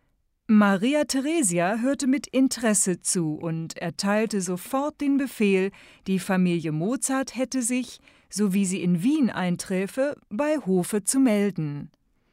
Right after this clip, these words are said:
Als Leopold Mozart mit seinem Söhnchen im kleinsten Kreis vor der Hohen Frau erschien,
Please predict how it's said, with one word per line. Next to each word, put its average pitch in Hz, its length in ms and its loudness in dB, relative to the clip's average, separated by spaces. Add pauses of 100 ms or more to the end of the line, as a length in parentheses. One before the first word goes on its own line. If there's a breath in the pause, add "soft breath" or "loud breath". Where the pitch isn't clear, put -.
(800)
Als 233 380 4
Leopold 294 540 2
Mozart 254 680 2
mit 226 220 4
seinem 220 320 6
Söhnchen 214 640 2
im 202 260 2
kleinsten 262 600 0
Kreis 208 480 0
vor 202 180 -2
der 185 240 0
Hohen 208 260 2
Frau 220 460 0
erschien, 277 640 -2